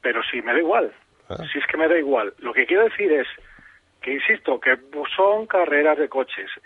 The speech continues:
Speaker 1: Jim Clark podía haber tenido siete títulos mundiales si Lotus no hubiera ido siempre al límite
Speaker 2: Mm.
Speaker 1: y hubiera sufrido tantas roturas como sufrió.
Speaker 2: Claro.
Speaker 1: Pero cuando el coche funcionaba,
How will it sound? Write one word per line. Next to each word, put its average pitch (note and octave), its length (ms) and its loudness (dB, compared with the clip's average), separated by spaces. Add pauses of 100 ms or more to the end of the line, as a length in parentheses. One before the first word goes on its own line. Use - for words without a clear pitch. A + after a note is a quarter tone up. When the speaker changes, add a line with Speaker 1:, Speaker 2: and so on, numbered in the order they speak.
(120)
Speaker 1:
Jim G3+ 180 -2
Clark A3+ 380 2 (140)
podía C#3 240 0
haber E3 180 4
tenido F3 480 2 (420)
siete E3 300 2
títulos C3+ 300 -2
mundiales D3+ 500 0 (880)
si B2 120 -2
Lotus D3 360 0
no D3 140 2
hubiera C#3+ 260 2
ido C#3 180 2
siempre C#3 340 -2
al C#3+ 120 2
límite E3+ 480 -2 (460)
Speaker 2:
Mm. F#2 180 -10 (680)
Speaker 1:
y D3 60 -6
hubiera C#3 220 2
sufrido D3 420 0
tantas C3+ 320 -2
roturas C#3 380 -2
como C#3+ 200 -6
sufrió. A3 440 -4 (120)
Speaker 2:
Claro. E2+ 260 -12 (300)
Speaker 1:
Pero B2+ 200 0
cuando A#2+ 220 -4
el G#2 60 -14
coche - 240 -8
funcionaba, C#3 640 2